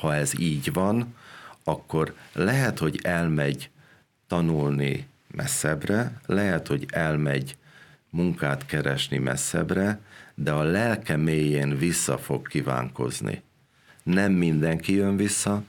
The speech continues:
de a többsége vissza fog jönni a városba. Tehát még egyszer, gyerekkorba, kisgyerekkorba kell megalapozni azokat a pozitív élményeket, amivel én vissza tudom hozni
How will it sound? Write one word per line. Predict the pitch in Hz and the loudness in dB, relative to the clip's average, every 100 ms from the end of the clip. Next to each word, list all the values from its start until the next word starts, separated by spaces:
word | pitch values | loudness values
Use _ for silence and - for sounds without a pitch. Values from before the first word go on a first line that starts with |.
| - - - | -14 -20 -8
de | - | -2
a | 73 - | -2 0
többsége | 104 - - 69 71 | 0 0 0 0 0
vissza | 69 76 - 67 | 0 0 0 -2
fog | 69 65 | -2 -2
jönni | 67 64 65 | -2 -2 -2
a | - | -2
városba. | 67 64 60 65 - 52 - - - - - - | -2 -2 -2 -4 -4 -4 -6 -12 -20 -20 -16 -4
Tehát | 65 67 78 | -2 -2 -2
még | 80 85 | 0 0
egyszer, | 95 - 101 107 104 - - - - | 0 0 2 2 -2 -14 -20 -20 -8
gyerekkorba, | 73 90 85 76 - 80 69 71 - | 0 2 2 -2 -2 -2 0 -4 0
kisgyerekkorba | 92 85 85 73 73 - 78 71 67 - | 0 2 2 0 0 -2 -2 0 -2 -4
kell | 78 73 | -2 0
megalapozni | 73 71 73 71 69 69 67 69 65 - - - | 0 0 0 0 0 -2 -2 -2 -4 -8 -18 -4
azokat | 85 80 82 80 78 | -2 -2 -2 -2 -2
a | |
pozitív | 69 90 85 85 - 73 71 | -2 -2 0 -2 0 -2 0
élményeket, | 78 82 85 90 90 85 95 98 - - - - | 2 2 2 2 0 0 -2 -2 -8 -18 -18 -6
amivel | 85 82 76 78 78 | 0 0 2 0 0
én | 76 | 0
vissza | 80 113 - 73 | 0 0 0 -2
tudom | 76 69 65 69 | -2 -2 -2 -2
hozni | 71 69 69 65 | -2 -2 -2 -4